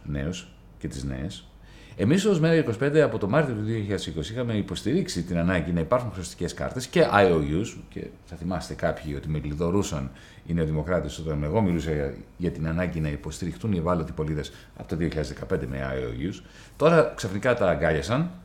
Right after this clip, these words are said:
α, μόνο και μόνο για να εξαγοράσουν τις συνειδήσεις των νέων ανθρώπων, τους ίδιους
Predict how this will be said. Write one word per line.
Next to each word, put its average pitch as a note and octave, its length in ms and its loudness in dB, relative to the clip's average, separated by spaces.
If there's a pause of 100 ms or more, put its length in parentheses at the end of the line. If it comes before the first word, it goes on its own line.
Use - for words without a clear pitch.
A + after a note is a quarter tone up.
(540)
α, G2 140 0
μόνο D3+ 200 4
και B2+ 100 0
μόνο D#3 160 4
για E3+ 120 6
να C#3+ 80 6
εξαγοράσουν D3 1160 4
τις A#2+ 120 -8
συνειδήσεις A#2 1000 0
των G2 140 2
νέων G#2 200 4
ανθρώπων, A2 500 2
τους - 180 -6
ίδιους A2+ 280 0